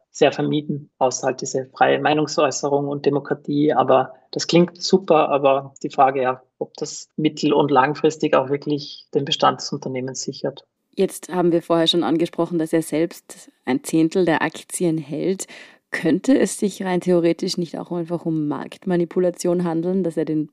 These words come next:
Speaker 2: Preis der Aktien so jetzt in die Höhe treibt und sie dann selbst abstößt?
Speaker 1: Das ist natürlich in gewisser Weise immer ein Thema bei ihm.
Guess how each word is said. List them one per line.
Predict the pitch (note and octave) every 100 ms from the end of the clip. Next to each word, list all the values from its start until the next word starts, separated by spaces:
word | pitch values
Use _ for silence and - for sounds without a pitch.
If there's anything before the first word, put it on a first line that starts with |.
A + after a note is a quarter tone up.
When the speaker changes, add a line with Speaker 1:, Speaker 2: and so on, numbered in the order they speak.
| -
Speaker 2:
Preis | D#3 D3+ -
der | E3
Aktien | D#3+ - - F3
so | E3+ E3+
jetzt | F3+ -
in | F3+
die | F3 E3
Höhe | D3 D3 F3+
treibt | - F#3 F#3 -
und | D#3+
sie | -
dann | D#3+ D#3+
selbst | - B2 C#3 -
abstößt? | - - - E3+ - - _ _ _ _ -
Speaker 1:
Das | D#3 E3
ist |
natürlich | F3+ F3 F3+ F3 - - _ _ _
in | -
gewisser | E3 D#3 E3+ E3
Weise | D3+ C#3+
immer | D3 D#3 F3 F#3+ F#3+
ein | F3 F3
Thema | - F3+ F#3
bei | F3+
ihm. | F3 F#3+ G3+ G#3